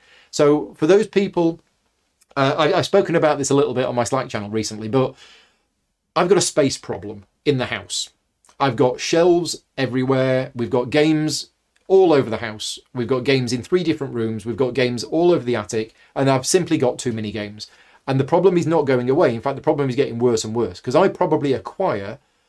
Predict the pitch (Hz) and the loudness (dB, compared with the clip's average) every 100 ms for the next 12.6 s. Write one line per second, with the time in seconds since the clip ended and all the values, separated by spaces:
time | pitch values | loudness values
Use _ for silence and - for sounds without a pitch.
0 | _ _ _ - 123 127 120 113 - _ | _ _ _ -8 -2 0 0 -2 -8 _
1 | _ _ - 143 160 180 175 175 131 160 | _ _ -8 -6 -4 -8 -6 -4 -4 -4
2 | 156 143 147 143 147 156 135 127 131 117 | -4 -4 -2 0 0 0 -6 -6 -6 -6
3 | 113 151 214 220 _ _ _ _ _ _ | 0 2 0 -2 _ _ _ _ _ _
4 | _ - 170 165 - 185 180 139 135 160 | _ -12 -8 -8 -2 -2 0 -2 0 0
5 | 156 101 - 127 127 127 _ _ _ 131 | -2 -8 -2 0 0 -4 _ _ _ -6
6 | 127 143 135 107 160 170 196 196 196 135 | 0 2 2 0 -4 -2 0 0 0 0
7 | 131 98 110 170 _ 113 - 147 127 101 | 0 0 -8 -10 _ -14 -6 -4 -4 -6
8 | - 101 110 165 170 _ _ - 131 127 | -10 -10 -8 -10 -12 _ _ -2 0 0
9 | 139 135 139 135 139 127 117 107 143 - | 0 0 2 2 0 -2 -4 2 2 2
10 | 127 120 113 104 _ _ _ - 131 123 | 0 0 -2 -6 _ _ _ -8 -2 0
11 | 123 120 113 110 107 110 - _ - 160 | -2 -4 -6 -4 -6 -10 -20 _ -4 0
12 | 165 185 196 101 110 123 | 2 2 2 0 -6 -8